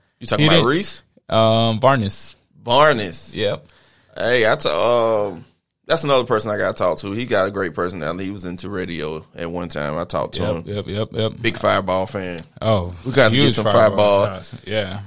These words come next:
Speaker 1: And we gotta sit down and talk with him before the season too. So we
Speaker 2: Yeah,
Speaker 1: gotta
Speaker 2: we
Speaker 1: set that up. So
Speaker 2: He
Speaker 1: Chad,
Speaker 2: ta-
Speaker 1: if you hear this, me, you, Pedro, I got four mics here, so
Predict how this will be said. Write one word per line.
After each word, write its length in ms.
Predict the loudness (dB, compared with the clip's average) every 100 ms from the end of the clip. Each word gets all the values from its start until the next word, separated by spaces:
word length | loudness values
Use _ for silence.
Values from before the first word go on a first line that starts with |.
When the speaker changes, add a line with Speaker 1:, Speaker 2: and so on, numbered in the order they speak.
| -6
Speaker 1:
And 140 | -4
we 60 | 0
gotta 160 | 2 2
sit 160 | -2
down 140 | -2 -4
and 100 | -2
talk 200 | -2 -2
with 100 | -6
him 140 | -8
before 220 | -8 -10
the 80 | -8
season 340 | -8 -8 -10
too. 220 | -10 -12 -12
So 260 | -10 -6
we 100 | -4
Speaker 2:
Yeah, 140 | -2 2
Speaker 1:
gotta 140 | 2
Speaker 2:
we 40 | 2
Speaker 1:
set 200 | 0 0
that 160 | 0 -2
up. 160 | -4
So 240 | -6 -6 -6
Speaker 2:
He 80 | -2
Speaker 1:
Chad, 200 | 4 6
Speaker 2:
ta- 140 | 6
Speaker 1:
if 120 | 4
you 100 | 0
hear 140 | 2 2
this, 420 | 0 -4 -8 -14
me, 280 | -10 -2 0
you, 260 | 0 -2 -2
Pedro, 680 | 0 2 2 2 2 2 -2 _ _ _ _
I 120 | -2 2
got 200 | 2 2
four 200 | 0 0
mics 300 | 0 -4 -6
here, 160 | -12 -12
so 300 | -12 -12